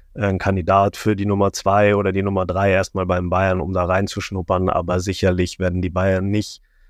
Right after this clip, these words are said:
nach der Ära von Manuel Neuer da so einen Jungspund reinholen, der auch noch nicht vorher bei einem großen Club war. Also ich denke nicht, dass er wirklich als neuer Nachfolger gedacht ist. Vielleicht ist er auch auf der Liste, so wie viele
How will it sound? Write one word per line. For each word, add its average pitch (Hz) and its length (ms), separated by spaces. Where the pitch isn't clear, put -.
nach 98 340
der 95 400
Ära 98 380
von 95 260
Manuel 95 460
Neuer 92 460
da 92 240
so 98 160
einen 95 180
Jungspund 98 640
reinholen, 95 640
der 90 140
auch 85 100
noch 92 120
nicht 92 180
vorher 87 260
bei 85 140
einem 85 180
großen 90 320
Club - 300
war. 80 220
Also 82 260
ich - 220
denke 107 340
nicht, 113 420
dass 104 260
er 101 300
wirklich 98 320
als 92 180
neuer 113 240
Nachfolger 104 460
gedacht 92 340
ist. 95 80
Vielleicht 92 340
ist 104 140
er 101 120
auch 95 120
auf 92 180
der 95 120
Liste, 101 340
so 92 240
wie 95 180
viele 98 680